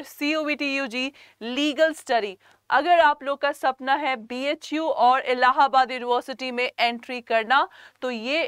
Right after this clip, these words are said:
इंपॉर्टेंट टॉपिक्स को पढ़ लीजिए लास्ट दिन, so that you can easily crack your exam in the single and the first attempt।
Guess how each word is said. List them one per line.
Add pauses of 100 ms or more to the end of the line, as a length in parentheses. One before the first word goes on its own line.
इंपॉर्टेंट
टॉपिक्स
को (180)
पढ़
लीजिए (300)
लास्ट
दिन,
so
that (260)
you
can (120)
easily
crack
your
exam
in
the
single
and
the (160)
first
attempt।